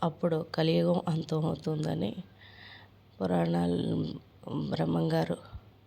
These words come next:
కాలజ్ఞానంలో చెప్పడం జరిగింది. ఇది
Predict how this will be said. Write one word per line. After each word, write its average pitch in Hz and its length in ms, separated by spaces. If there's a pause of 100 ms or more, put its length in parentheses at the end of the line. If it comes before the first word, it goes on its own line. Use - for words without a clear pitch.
(520)
కాలజ్ఞానంలో 156 720
చెప్పడం 147 540
జరిగింది. 151 580 (1000)
ఇది 160 480